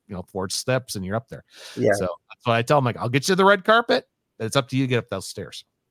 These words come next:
Speaker 2: That's great. That, our kids need, need to keep on hearing that advice, that loving advice. And that's,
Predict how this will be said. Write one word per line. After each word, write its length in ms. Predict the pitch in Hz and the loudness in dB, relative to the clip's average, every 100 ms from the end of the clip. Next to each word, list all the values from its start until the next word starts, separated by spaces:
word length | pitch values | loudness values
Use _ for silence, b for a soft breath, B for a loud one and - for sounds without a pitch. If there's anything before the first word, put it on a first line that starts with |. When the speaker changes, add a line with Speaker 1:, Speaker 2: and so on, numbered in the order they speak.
| _ _ b b b b _ | _ _ b b b b _
Speaker 2:
That's 240 | 113 110 | -6 -4
great. 260 | - 107 101 | 0 0 0
That, 240 | 110 110 - | 0 -2 -2
our 140 | 95 | -2
kids 320 | 101 127 - | 0 0 0
need, 240 | 131 123 123 | 0 2 2
need 200 | 131 123 | 0 -2
to 80 | - | -6
keep 160 | 131 | -2
on 80 | 127 | 0
hearing 220 | 117 120 | 2 2
that 140 | 120 113 | 2 2
advice, 560 | 104 110 120 131 127 B B B - | 0 0 2 0 -2 B B B -4
that 140 | 110 | -2
loving 340 | 104 123 123 123 | 2 2 2 0
advice. 580 | 113 117 120 123 123 | 0 0 2 2 0
And 200 | 87 110 | -2 -2
that's, 360 | 107 117 - - | 0 0 -2 -8